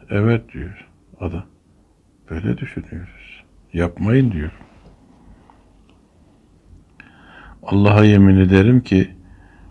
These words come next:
bir kimsenin, e, zorluk içerisinde bir dirhem vermesi,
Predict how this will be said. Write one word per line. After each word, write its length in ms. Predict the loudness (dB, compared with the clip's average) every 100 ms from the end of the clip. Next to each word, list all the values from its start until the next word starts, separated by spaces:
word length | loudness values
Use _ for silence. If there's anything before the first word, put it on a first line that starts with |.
| _ -4
bir 160 | -2 -2
kimsenin, 720 | -4 -6 0 2 4 2 -2 _ _ _ -20 -20 -20 -20 _ -20 -20 -20 -20 -20 -20 -20 -20 -20 _ -20 -14
e, 40 | -12 -12 -14 -14 -10 -4
zorluk 420 | 2 4 6 4 2
içerisinde 800 | 2 4 4 2 0 2 0 -2 2
bir 180 | 2 4
dirhem 400 | 4 4 2 2
vermesi, 600 | 2 -2 -2 0 0